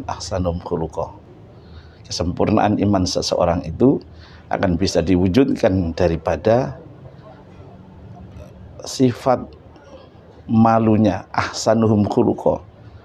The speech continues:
perbaikan akhlaknya. Jadi intinya orang yang beriman itu harus berakhlak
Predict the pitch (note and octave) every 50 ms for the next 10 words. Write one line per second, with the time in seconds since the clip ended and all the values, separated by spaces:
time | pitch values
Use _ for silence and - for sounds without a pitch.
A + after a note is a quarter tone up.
0 | - - - - - - - - - G2+ F2+ E2 - G2+ G2 G#2 - - - A2
1 | G2+ F#2+ F#2+ F2 - - - - G2+ - - A2 G#2+ F#2+ - - - - F2+ -
2 | - - - - - - - - - - - - - - - E2+ E2 F2+ G2 G2
3 | - - - - F#2+ G2 E2+ - F#2 F2+ F#2 G#2+ B2+ - - - _ - - -
4 | - - - - - - - - - - - - - - - A2+ A2 G#2+ G#2 G#2
5 | G2 F#2+ F#2 F#2 F2+ - - - G2+ G2+ A2 A#2 B2 C3 C3+ C#3 C#3 C#3 C#3+ C#3
6 | C3+ C3 B2 - - - - - - - - F2+ F2+ F#2 F2+ - - - - -
7 | - - F#2+ F#2 F2+ - - - - - - - G2+ G2 F#2+ F2